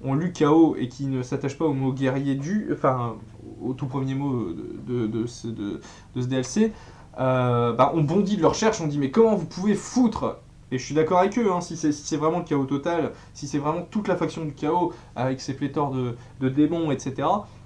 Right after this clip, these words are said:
comment vous pouvez foutre les contes vampires et, et nous mettre le chaos en D L C ? Enfin, faites l'inverse. Ou alors, euh, les nains, je sais pas, parce que les nains, bon, voilà, quoi, euh,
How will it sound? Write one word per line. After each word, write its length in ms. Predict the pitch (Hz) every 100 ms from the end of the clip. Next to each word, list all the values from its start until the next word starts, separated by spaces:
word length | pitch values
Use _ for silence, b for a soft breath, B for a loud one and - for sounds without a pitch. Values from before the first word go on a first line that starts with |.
| B - - - - - - - - - - - - -
comment 240 | - 180 214
vous 60 |
pouvez 200 | 160 180
foutre 400 | 165 - 220 -
les 100 | 135
contes 200 | 127 170
vampires 580 | 160 160 160 233 226 139 -
et, 340 | 143 139 139
et 40 | 139
nous 80 | 165
mettre 200 | 214 -
le 60 |
chaos 240 | 135 175 196
en 120 | 165
D 80 | 165
L 60 |
C ? 200 | 170 220
Enfin, 160 | 202 127
faites 180 | 135 127
l'inverse. 400 | 170 202 185 117 117
Ou 140 | 127
alors, 240 | 151 156
euh, 80 | 131
les 120 | 143
nains, 220 | 185 226 202
je 100 | -
sais 100 | 143
pas, 180 | 190
parce 160 | 175 131
que 80 | 131
les 120 | 131
nains, 180 | 156 156
bon, 320 | 147 151 127
voilà, 260 | 151 208 170
quoi, 200 | 127 107
euh, 200 | -